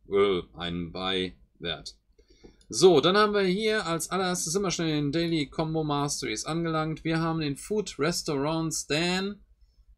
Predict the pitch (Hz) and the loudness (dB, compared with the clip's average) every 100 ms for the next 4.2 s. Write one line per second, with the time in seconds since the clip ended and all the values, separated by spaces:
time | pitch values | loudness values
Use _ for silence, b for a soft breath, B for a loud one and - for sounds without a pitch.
0 | - 123 156 151 151 151 151 143 139 135 | -6 -2 0 0 0 0 0 0 0 -4
1 | - 127 131 - 98 87 92 156 202 185 | 0 0 2 -2 -4 -6 -2 -2 -2 -2
2 | 185 196 190 - 135 160 165 170 170 135 | -2 -2 -4 -4 -4 -2 -2 -4 -4 -2
3 | 143 147 - 104 127 156 151 139 156 165 | -2 -2 -6 -2 0 0 -2 -2 -2 -2
4 | 170 | -2